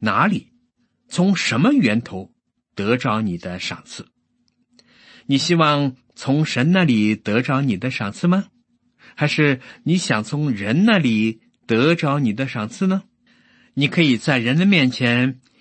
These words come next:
以某一种方式去做事，以至于人人都会说，“啊，哦。”你知道吗？一瞬间的光彩夺目，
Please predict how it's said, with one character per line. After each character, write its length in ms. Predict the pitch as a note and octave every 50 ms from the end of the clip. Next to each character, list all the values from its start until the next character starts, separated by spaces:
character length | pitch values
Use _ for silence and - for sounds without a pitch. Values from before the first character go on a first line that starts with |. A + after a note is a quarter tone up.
| _ _ -
以 180 | C#3 E3 F#3+
某 300 | G3 F3+ C#3+ G2+ G#2 -
一 100 | - A#3
种 240 | A3+ - A#2+ G2 F#2+
方 340 | - - C3+ B2 B2 C3 C3
式 400 | - - - B2+ A#2 G#2 F#2+ F2
去 220 | - - - B2+
做 300 | G#2+ - - E3 C#3+ F#2+
事， 320 | E2 - - C#3+ B2 - _ _ _ _ _ _ _ _ _ _ _ - - - -
以 180 | A2+ A2+ A2
至 180 | - - C#3+ B2+
于 400 | A#2 A2+ A2+ A2+ A#2 A#2 A2+ - _
人 280 | - G#2 A2+ B2+ C#3
人 220 | B2+ B2 B2 B2+ B2+
都 180 | C3 C3 C3
会 160 | B2 - C3 A2+
说 340 | - B2 A2 G#2+ F#2+ - - - - - - -
，“啊， 640 | - - C#3+ D#3 E3+ F3+ F#3 F#3 E3+ D#3 B2 - - - - - _ _
哦。” 600 | - G3 A3 A#3+ A#3 A3+ G#3+ G3+ E3 C3+ G#2 - _ _ _ _ _ _ _ _ _ _
你 80 | - B2
知 180 | B2+ - F3 F3
道 120 | F3 E3+
吗？ 240 | E3+ E3 D#3+ D3+ - _ _ _ _ _ _ _ -
一 240 | E3+ G3 A3 A#3+ A#3+
瞬 400 | - - - A#3+ G#3 D#3+ C#3 -
间 200 | - D#3+ E3 D#3+
的 120 | D#3+ D3+
光 360 | - - F#3+ F3+ F3+ F3+ F3+
彩 280 | E3 - - B2 G2+ F2+
夺 260 | - - F#2+ G#2 B2+
目， 260 | D#3+ E3+ C3+ - -